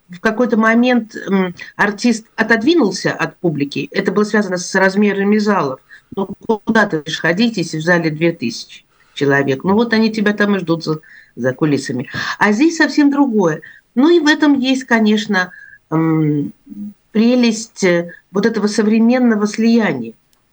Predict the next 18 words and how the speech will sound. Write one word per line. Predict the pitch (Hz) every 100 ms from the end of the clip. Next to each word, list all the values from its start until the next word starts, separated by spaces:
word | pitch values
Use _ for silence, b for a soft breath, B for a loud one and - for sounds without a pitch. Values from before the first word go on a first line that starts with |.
| _
Потому | - 214 214
что | 214 220 -
очень | 254 - 233
многие | 233 208 185
музыканты | 185 202 202 196 349 254
сейчас | 202 175 170 156 - - -
озабочены | 196 208 233 226 196
тем, | - 285 339 B B B
чтобы | - 208 233
нести | 226 - 240
свою | 180 190 190
музыку | 247 262 - 214
дальше, | 190 180 143 - 135 -
в | _
какие-то | 190 240 226 226
новые | 220 233 226 214 208 B B _ - 175
круги | 233 202 214 214 - _ _ - - - - 170
зрителей. | 214 240 226 180 131 123